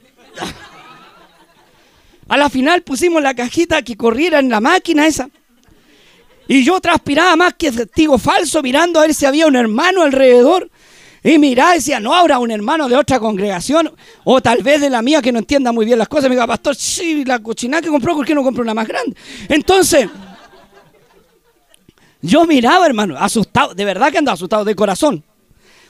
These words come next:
Oiga, ¿y usted cuando le coloca triple bolsa al asunto? ¿O no? Para que no se note el, el vituperio. ¿O no es así? Y más encima era del, del malo nomás, iba a decir del penca, el malo nomás.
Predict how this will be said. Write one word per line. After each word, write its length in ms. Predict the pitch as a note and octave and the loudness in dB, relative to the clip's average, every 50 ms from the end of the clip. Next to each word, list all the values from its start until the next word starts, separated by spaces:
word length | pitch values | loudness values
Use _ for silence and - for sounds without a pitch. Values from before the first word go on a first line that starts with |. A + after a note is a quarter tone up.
| - | 0
Oiga, 240 | C4+ F#4 F4+ F4 D#4 | 2 2 4 4 4
¿y 120 | D#4 F4+ F#4+ | 4 4 4
usted 240 | - - G4 F4+ | 4 2 -2 -2
cuando 200 | E4 E4 D#4 C#4+ | 0 0 2 2
le 120 | C#4+ C4+ C4+ | 2 2 2
coloca 400 | A3 C4+ C#4+ E4 - - C#4+ A#3+ | 2 2 2 2 2 2 0 0
triple 400 | - D4 F#4+ G4+ - - E4+ D#4 | 2 4 4 4 4 2 2 2
bolsa 380 | D#4+ G4+ G#4+ G#4 D#4 - E4+ | 4 4 2 2 2 0 0
al 60 | D#4+ D4 | 0 0
asunto? 540 | C4 - F4+ G4+ F#4 - - - D#3+ C3 - _ _ _ _ _ _ _ _ _ _ - - C4+ - _ _ _ _ - - - - - - - _ _ _ _ _ _ | 0 0 0 0 0 -2 -2 -6 -8 -8 -10 _ _ _ _ _ _ _ _ _ _ -20 -20 -20 -20 _ _ _ _ -20 -20 -20 -20 -20 -20 -20 _ _ _ _ _ _
¿O 160 | - - B3+ C4 | -2 0 2 4
no? 240 | D4 E4 D#4 A3 | 4 4 4 2
Para 160 | D#3+ G3+ C4 B3+ | 2 0 -2 -2
que 140 | - C#4+ | 0 0
no 160 | C#4 D#4 F#4 E4 | 2 2 2 2
se 160 | - D#4 D4 | 0 0 2
note 400 | C#4+ D#4+ G4+ G#4 - F#4 F4 E4 | 2 2 2 2 2 0 0 0
el, 120 | C4 - - - - - - | 0 -2 -6 -16 -18 -6 0
el 180 | A3+ D4 C4+ | 0 2 2
vituperio. 800 | B3 C4+ B3+ A3 B3 G#3+ D4 F#4+ A4 A#4+ A4 F#4 - - E3+ C3 D3+ - _ _ _ _ _ - _ _ _ _ _ _ _ _ _ _ _ _ _ _ _ _ _ _ _ _ _ _ _ | 4 2 2 2 0 0 2 2 4 4 4 4 4 2 2 0 -8 -14 _ _ _ _ _ -20 _ _ _ _ _ _ _ _ _ _ _ _ _ _ _ _ _ _ _ _ _ _ _
¿O 120 | - A#3+ | 0 2
no 80 | C4+ D4 | 2 2
es 140 | D4+ - C#4+ | 2 2 0
así? 300 | B3+ - A#3+ F#3+ B2+ - _ _ - - - | -2 -2 -4 -6 -8 -8 _ _ -20 -8 -4
Y 80 | G3+ C4+ | 0 0
más 140 | D4+ F4+ | 2 2
encima 300 | F#4 F4+ - F#4 F4+ F4 E4 | 2 2 2 0 2 2 2
era 140 | D#4+ D#4+ D4 | 2 2 2
del, 240 | D4 D4 C4+ G#3 - _ _ _ _ _ _ _ _ | 2 0 -2 -2 -6 _ _ _ _ _ _ _ _
del 200 | - A3 C#4+ C#4+ | -4 0 0 0
malo 400 | B3+ A#3 C4 E4 F#4 G4 F#4 D4+ | 2 2 2 2 2 4 4 2
nomás, 280 | C4+ B3 A3+ G#3+ - - - | 2 2 0 -2 -6 -10 -8
iba 140 | G#3 B3+ C#4+ | -6 -4 -4
a 40 | A#3+ | -4
decir 160 | C#4 D4+ C4+ | -4 -2 0
del 140 | C4+ A#3+ - | 0 0 2
penca, 340 | C#4+ C#4+ B3 G3+ - F3+ | 0 0 0 -2 -4 -8
el 80 | F#3 A#3+ | -6 -4
malo 340 | C4 F4 F#4+ F#4 - C4 A#3+ | -2 0 2 2 2 2 0
nomás. 280 | A3 F#3+ F#3 D3+ B2 | 0 -2 -2 -4 -8